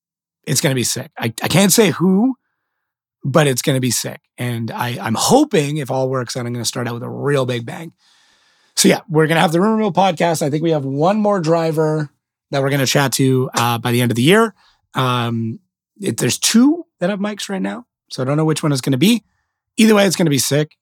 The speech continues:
I've got some pretty cool, hard-hitting questions for both of them. Uh, and whatever one doesn't, we don't get to is gonna, you know, kinda be early on in, in next season. Um, that being said, with, you know, chatting about next season,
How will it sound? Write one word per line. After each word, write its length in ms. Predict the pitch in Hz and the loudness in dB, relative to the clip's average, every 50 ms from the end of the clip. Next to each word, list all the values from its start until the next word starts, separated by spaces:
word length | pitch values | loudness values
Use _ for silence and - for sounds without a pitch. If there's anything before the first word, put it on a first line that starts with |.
| _ _ - | _ _ -8
I've 120 | 117 113 | -6 -4
got 160 | 117 127 120 | -2 -2 -2
some 180 | - 117 110 - _ | -2 -6 -8 -8 _
pretty 600 | - 196 190 196 190 185 175 175 170 165 160 151 | 0 2 2 4 2 2 2 2 2 0 -2 -4
cool, 520 | - - - 170 165 160 160 156 151 147 | -4 -2 0 2 4 4 4 2 0 0
hard-hitting 400 | 123 147 147 135 127 131 131 123 | 0 0 0 0 0 -2 -2 -4
questions 340 | 117 131 123 - - 127 107 | -4 -4 -4 -4 -4 -6 -6
for 80 | - 117 | -6 -4
both 200 | 113 135 139 - | -2 -2 -2 0
of 0 | |
them. 220 | 175 151 139 135 - _ _ _ _ _ _ - | 0 0 0 0 -4 _ _ _ _ _ _ -8
Uh, 220 | - 127 123 120 131 | -6 -4 -4 -4 -4
and 220 | 143 135 143 143 | -2 -2 0 2
whatever 220 | 147 180 202 185 190 | 2 2 4 4 2
one 120 | 190 180 | 2 4
doesn't, 320 | 160 175 170 151 165 143 139 | 4 2 2 2 0 0 -2
we 80 | 139 | 0
don't 140 | 135 151 139 | 0 0 2
get 160 | 135 143 127 | 2 0 0
to 160 | - 143 131 | 2 0 0
is 80 | 123 120 | 0 0
gonna, 320 | - 131 123 123 117 117 - - | 0 0 0 0 0 -4 -4 -4
you 80 | 127 | -4
know, 100 | 113 110 | -4 -4
kinda 180 | - - 127 117 | -4 -4 -4 -2
be 260 | 117 117 117 120 131 - | -2 -2 -2 -4 -4 -2
early 320 | 147 151 143 127 127 127 | 0 0 0 2 0 0
on 220 | 117 117 120 113 123 | 0 -2 -2 -4 -4
in, 320 | - 113 110 110 110 - - | -4 -4 -4 -4 -4 -6 -6
in 180 | - 113 110 113 | -6 -6 -4 -4
next 240 | 120 123 123 - - | -6 -8 -8 -8 -8
season. 360 | - - - 123 180 170 - _ _ _ _ _ _ _ _ _ _ - | -8 -10 -12 -12 -14 -14 -16 _ _ _ _ _ _ _ _ _ _ -2
Um, 440 | 156 156 143 135 127 123 123 123 - _ _ _ _ _ _ _ _ | 0 0 2 2 0 -2 -2 -4 -8 _ _ _ _ _ _ _ _
that 160 | - 208 226 | 2 2 4
being 160 | 247 226 208 170 | 4 2 2 2
said, 220 | - 185 165 160 196 - | 4 2 2 2 -2 -6
with, 380 | 139 127 147 202 220 - - _ | -2 0 2 2 2 0 -4 _
you 200 | - 147 139 143 | -8 -4 -2 -2
know, 80 | 139 131 | -2 -2
chatting 320 | - - 196 240 254 233 | 0 0 2 2 2 2
about 180 | 202 170 156 139 | 2 0 0 0
next 160 | 139 131 - | -2 -4 -2
season, 440 | - 135 123 117 123 123 123 117 | -2 -2 0 0 0 0 -2 -2